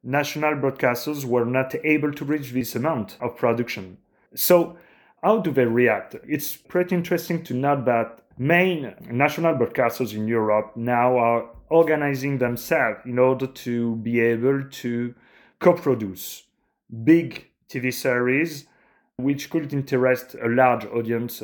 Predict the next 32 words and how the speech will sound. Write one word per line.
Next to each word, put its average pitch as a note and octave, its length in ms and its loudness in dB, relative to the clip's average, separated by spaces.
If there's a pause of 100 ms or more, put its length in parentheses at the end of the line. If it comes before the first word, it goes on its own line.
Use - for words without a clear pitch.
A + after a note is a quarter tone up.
(120)
everywhere. G#2 500 -6 (480)
I C#3 60 -2
must E3 240 2
say F#3+ 240 4
that C#3 300 2
a B2 220 2
consortium E3+ 840 0
created D3 680 0
by B2 400 4 (160)
France - 240 -8
Télévisions C#3 460 -4
in G3+ 80 -2
France, F#3+ 500 -2
but A2+ 260 -4
also B2 400 0
rai C3 600 4 (180)
in B2 140 -8
Italy C#3+ 420 -4 (420)
and C#3 280 2
A C3+ 180 4
R C#3+ 80 2
D C#3 120 2
Z B2 160 2
D A#2+ 120 2
F B2 260 4
in A#2 200 -6
Germany, A#2 320 0 (340)
they C3+ 80 0
organize E3 640 4 (380)
what C#3 340 2
they C#3 100 4
call C#3 340 2